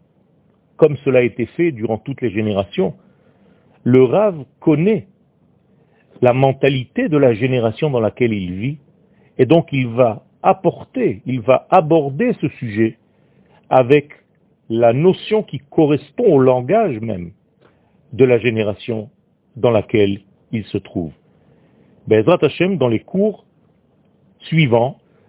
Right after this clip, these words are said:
nous allons entrer petit à petit dans les notions de la Teshuvah pour essayer de comprendre ce concept énorme pour que le monde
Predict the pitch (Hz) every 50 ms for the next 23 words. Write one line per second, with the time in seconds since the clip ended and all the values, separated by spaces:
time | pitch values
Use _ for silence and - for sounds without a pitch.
0 | _ - 135 123 123 143 156 180 190 190 - - _ _ _ _ _ _ _ _
1 | _ _ _ _ _ - 196 196 - - - 123 110 107 127 - _ _ _ _
2 | - 196 190 190 151 - - 110 - - - 143 170 185 202 - _ _ _ _
3 | _ _ _ _ _ _ _ - 107 135 135 131 131 135 135 127 110 - - 160
4 | 180 196 185 143 135 123 113 - - 120 - - - 98 90 113 120 131 139 -
5 | _ _ _ _ _ _ _ _ - 113 123 123 - - 160 180 139 131 - -
6 | 113 104 - - 135 135 139 139 135 156 156 _ _ _ _ _ _ _ - 123
7 | - - 117 101 - - 123 117 - - - - 110 104 120 143 165 143 139 123
8 | - _ _ _ _ _ _ _ _ _ _ _ _ _ _ _ - 135 131 -
9 | - - 131 123 120 117 - - - 123 107 107 113 110 123 165 220 208 156 104
10 | 90